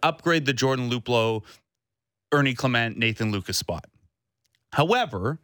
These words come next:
if you upgrade or add somewhere else, there is a cascading effect to this, right? Let's say, I'm not saying this is going to happen. I'm using it just for an example, but they look at Dalton Varsho's performance at the plate over the last month,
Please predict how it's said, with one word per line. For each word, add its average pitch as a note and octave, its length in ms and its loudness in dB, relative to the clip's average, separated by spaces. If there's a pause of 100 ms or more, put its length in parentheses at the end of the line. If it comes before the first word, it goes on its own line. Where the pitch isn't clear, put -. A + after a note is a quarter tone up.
(920)
if E3+ 180 -2
you G#3 240 2
upgrade C#3 800 0
or A#2 220 2
add B2 340 0
somewhere A#2+ 360 2
else, D#3+ 260 0
there F3+ 160 2
is A3+ 100 0
a A#3 60 -2
cascading G#3 560 0
effect A2 280 -2
to G#2 60 -6
this, G2 220 0
right? D3 160 2
Let's F3+ 200 0
say, F#3+ 320 0 (460)
I'm D3+ 160 2
not F3+ 200 2
saying F3+ 200 0
this D#3 140 -2
is C#3+ 60 -2
going C3+ 180 2
to B2+ 40 2
happen. A#2 240 0
I'm G#2+ 120 2
using A2+ 240 -2
it A2+ 80 -2
just C3 300 -2 (180)
for C3+ 140 2
an B2 60 4
example, A2 380 0
but G#2+ 160 0
they C#3+ 140 2
look D3+ 280 0
at C#3+ 200 0
Dalton C3+ 240 2
Varsho's B2 340 0
performance A2 420 0
at G#2+ 80 -2
the G#2 60 -4
plate G2 320 0
over G#2 160 2
the G2+ 60 2
last G2 260 0
month, F#2 260 0